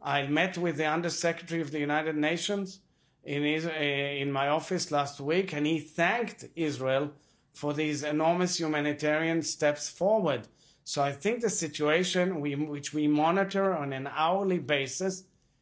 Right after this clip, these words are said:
is much more reasonable than you depict it. And yes, I don't shy away from the pains and sufferings of many people, but at the end of it all, let's understand the situation.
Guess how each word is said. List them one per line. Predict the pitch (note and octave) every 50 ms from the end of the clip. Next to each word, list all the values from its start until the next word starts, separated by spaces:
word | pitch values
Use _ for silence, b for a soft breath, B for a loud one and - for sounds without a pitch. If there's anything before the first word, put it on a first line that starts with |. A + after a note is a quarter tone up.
| _ _ _ _ _ -
is | D#3 D#3 D#3 D#3 D3 C3 B2 B2 -
much | C#3+ D3 D#3 E3+ E3+ - D#3+
more | F3+ F#3 F3 E3 D#3
reasonable | D#3+ E3 D#3+ D3 D3+ F3+ E3+ D3 D#3+ D#3 D#3+ D3+
than | C#3+ D3 C#3+ D3
you | D#3 D#3 D3+
depict | D3 D3+ D3 D3 - D3+ C#3+ C#3+ - - D#3
it. | E3+ F#3 F#3 - - _ b b b b b b b b _ -
And | C#3+ C#3+ D3 D3 C#3+
yes, | C#3 D3 E3 F3+ F3+ - -
I | D#3 D#3
don't | D#3 D3 E3 E3+ F#3+ F#3+
shy | - - G3 F#3 F3+ F#3
away | F3+ E3+ D#3+ D#3+ E3 E3+ F3
from | F3 - - D#3+ D3+
the | C#3+ C#3+
pains | C#3 C#3+ C#3+ D3+ D#3 E3+ F#3 F3
and | D#3+ D3+ C#3
sufferings | - - - D3+ D3 - - F#3 F#3 F3 D3 C3+ C#3
of | B2 A#2+
many | C3 D3 D#3 E3+ F#3 F3+
people, | F3+ D3 C#3+ C#3 C#3 E3 F3+ F#3 F#3 F#3 b b b b b b b b b b b b
but | C3 C3+ E3 D#3+ D#3
at | E3 D3 B2
the | D#3 D#3 D#3+ E3
end | E3+ F#3+ A3 A#3+ G#3+
of | G#3+ F#3 F3
it | E3 D#3+
all, | D#3 D#3 D3 D#3 F#3 G3+ F#3 - - _ _ _ _ _ _
let's | - D3 E3+ F#3+ F#3+ -
understand | G#3 G3+ F#3 F3+ - - - - F#3+ F#3 F#3+ F#3+
the | F3+
situation. | - - - E3 - - F3 F3 F#3+ G3 F3+ - - B2 G#2+ G#2+